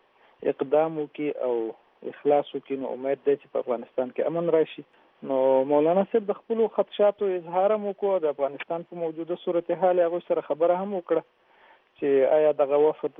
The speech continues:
څومره خودمختاره دی، دا، دا صلاحیت لري چې د افغانستان په ټولو امورو باندې د خبره وکړي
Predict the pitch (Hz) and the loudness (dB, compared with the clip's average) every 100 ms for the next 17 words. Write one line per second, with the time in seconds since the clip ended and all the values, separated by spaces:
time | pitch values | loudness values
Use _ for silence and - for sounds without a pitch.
0 | 139 - 165 185 175 170 156 143 - 156 | -12 -12 -4 -2 -2 -4 -6 -6 0 2
1 | 156 147 143 135 127 127 _ 123 117 131 | 2 0 0 0 -2 -2 _ -8 -4 -4
2 | 123 123 127 - 127 123 143 170 _ _ | -4 -4 -6 -4 -2 0 0 -4 _ _
3 | _ _ - 135 127 131 139 143 - 151 | _ _ -2 2 0 0 -6 -6 -4 -4
4 | 139 135 - 156 135 151 151 151 143 143 | -2 -6 -4 -2 -2 -2 0 0 2 0
5 | 143 135 139 - - - 123 151 147 139 | 0 -2 -2 -4 -8 -4 0 2 2 0
6 | 135 | -4